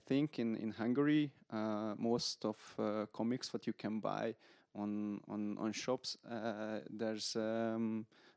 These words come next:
um, American, mm, translated, um, comics like superheroes,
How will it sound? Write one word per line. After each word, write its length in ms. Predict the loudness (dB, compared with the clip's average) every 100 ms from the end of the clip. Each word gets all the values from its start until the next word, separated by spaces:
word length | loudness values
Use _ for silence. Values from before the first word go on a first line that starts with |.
| -6
um, 1500 | -2 2 2 0 -2 -2 -4 -6 -6 -6 -6 -6 -6 -8 -10 -10 -2
American, 800 | 2 2 0 -2 0 0 0 -4 -10 -20 -14
mm, 180 | -12 -10 -8
translated, 760 | -6 -6 -4 -4 -4 -6 -6 -12 -16 -10
um, 460 | -6 -4 -4 -6 -4
comics 480 | 2 4 4 0 -4
like 180 | -4 -4
superheroes, 1080 | -6 -2 -4 -2 -2 2 2 2 0 -2